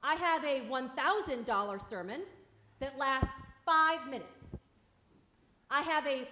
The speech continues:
five hundred dollar sermon that lasts fifteen minutes.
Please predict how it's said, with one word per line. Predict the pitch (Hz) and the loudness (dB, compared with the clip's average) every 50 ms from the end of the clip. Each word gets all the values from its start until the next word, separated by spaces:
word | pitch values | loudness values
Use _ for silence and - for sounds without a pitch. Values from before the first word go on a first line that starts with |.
| - | 2
five | - 339 359 403 494 571 571 381 | 4 6 6 6 6 4 2 2
hundred | 320 302 269 240 233 208 | -2 -2 -2 -2 -2 0
dollar | 233 214 202 220 208 208 | 0 2 2 2 0 -2
sermon | 214 - 233 208 190 208 277 311 | -6 -6 -6 -6 -6 -6 -6 -6
that | 285 262 247 254 | -6 -8 -6 -4
lasts | 269 262 254 254 247 - - - - - - _ _ _ | -2 0 0 0 0 -2 -4 -8 -18 -20 -20 _ _ _
fifteen | - 320 277 - - - - 440 440 403 339 262 | -6 -6 -6 -6 -6 -2 0 2 2 2 0 -4
minutes. | 175 - 160 233 - - | -6 -10 -12 -14 -16 -18